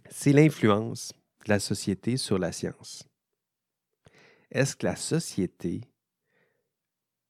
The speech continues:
l'influence de la société, est-ce que ça peut se trouver un chemin jusque dans vos textbooks ? Et vous irez voir dans le, l'enregistrement de cours, euh, j'ai donné plusieurs exemples. Hein, l'exemple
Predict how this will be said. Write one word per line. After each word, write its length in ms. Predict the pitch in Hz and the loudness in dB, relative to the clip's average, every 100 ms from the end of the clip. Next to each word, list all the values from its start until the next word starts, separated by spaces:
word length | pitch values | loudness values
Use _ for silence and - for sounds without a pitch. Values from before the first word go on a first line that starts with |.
| _ _ | _ _
l'influence 800 | 95 120 160 - 123 104 123 131 101 | 0 4 2 2 0 2 0 -4 -4
de 60 | |
la 80 | 90 | -6
société, 600 | - 90 - 87 - 113 | -6 -10 -6 -8 -4 -6
est-ce 140 | 120 | -6
que 160 | - 90 | -6 -8
ça 200 | - 85 _ | -6 -10 _
peut 180 | - 139 | 0 0
se 140 | 160 - | 0 -8
trouver 600 | - 95 90 98 123 - _ _ _ - | -8 -4 -2 0 -2 -8 _ _ _ -4
un 160 | 98 101 | 2 2
chemin 440 | - - 104 123 - | 0 -4 -2 -2 -2
jusque 640 | 104 92 104 123 123 - 101 | -6 0 2 2 2 -2 -2
dans 220 | 92 98 | 0 0
vos 160 | 92 92 | -2 -4
textbooks ? 680 | 92 87 - 82 - - - _ _ _ _ _ _ _ _ | -6 -8 -10 -10 -12 -16 -20 _ _ _ _ _ _ _ _
Et 140 | 127 151 | 4 6
vous 160 | 123 | 6
irez 180 | 104 101 | 2 2
voir 340 | 101 127 147 | 4 6 6
dans 240 | 120 90 87 | 4 2 0
le, 160 | 80 | -2
l'enregistrement 600 | 82 90 92 87 - 95 | -4 -2 -2 -2 -2 -4
de 60 | 90 | -4
cours, 340 | - 135 151 - _ - _ _ - | 2 4 4 0 _ -20 _ _ 2
euh, 100 | 104 | 6
j'ai 160 | 123 | 8
donné 240 | 120 117 127 | 8 8 6
plusieurs 480 | - 107 107 92 | 4 6 6 6
exemples. 480 | 92 85 80 _ - - _ _ | 0 -2 -6 _ -20 -20 _ _
Hein, 180 | 104 110 | -4 -2
l'exemple 640 | 104 95 95 110 120 110 | 0 0 2 2 2 -2